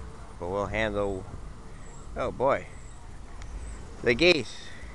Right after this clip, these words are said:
They look better than they did when we first went in. Oh, they're geese, all right.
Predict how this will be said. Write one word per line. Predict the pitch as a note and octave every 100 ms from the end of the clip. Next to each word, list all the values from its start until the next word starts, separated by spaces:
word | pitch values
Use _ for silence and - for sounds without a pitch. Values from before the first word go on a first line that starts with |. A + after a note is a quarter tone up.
| - - -
They | C3
look | D#3+ D#3+
better | F3+ A3+ C#3 A2 A2+ A2+
than | A#2+
they | B2
did | A#2+ C3+
when | B2+ A2+ A2 A#2+ A#2
we | A#2 A#2 A2+
first | - C#3+ A#2+ -
went | A#2+ A#2
in. | C#3 A#2 A#2 - - - - - - - - - - - - - - - - - - - - - - - - - -
Oh, | B2 B2
they're | F3+
geese, | C#3 A2 G#2 E2+
all | D2+ E2
right. | E2 E2